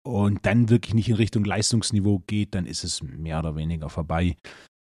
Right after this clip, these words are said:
Ähm, und entsprechend hast du natürlich auch gerade in, in der Jugend, also die haben natürlich nicht weniger Verletzungen,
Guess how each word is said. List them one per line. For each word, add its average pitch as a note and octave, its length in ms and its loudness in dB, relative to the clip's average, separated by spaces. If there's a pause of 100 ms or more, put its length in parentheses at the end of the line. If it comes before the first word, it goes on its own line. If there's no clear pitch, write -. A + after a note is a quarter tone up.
Ähm, F2 340 -8 (840)
und A2+ 60 4
entsprechend C3 400 6
hast C3 180 4
du C3 40 6
natürlich A#2 440 6
auch G#2+ 220 2
gerade A2 240 2
in, G#2+ 100 -2
in A2 120 0
der G#2+ 100 6
Jugend, A2+ 380 6
also G#2 200 2 (720)
die G#2+ 120 2
haben B2 100 8
natürlich B2 340 8
nicht G#2+ 140 6
weniger A#2+ 260 8
Verletzungen, A#2+ 720 2